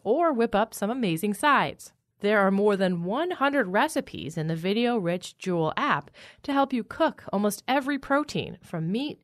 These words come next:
to poultry to fish to eggs, plus dessert,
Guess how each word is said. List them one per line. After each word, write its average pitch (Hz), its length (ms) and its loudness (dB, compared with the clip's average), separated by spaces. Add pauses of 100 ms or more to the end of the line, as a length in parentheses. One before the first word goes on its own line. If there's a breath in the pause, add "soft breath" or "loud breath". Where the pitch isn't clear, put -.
(260)
to - 100 -18
poultry 247 680 -2
to - 100 -12
fish - 520 -2 (120)
to - 220 -6
eggs, 147 380 -4 (300 loud breath)
plus - 300 0
dessert, 226 480 0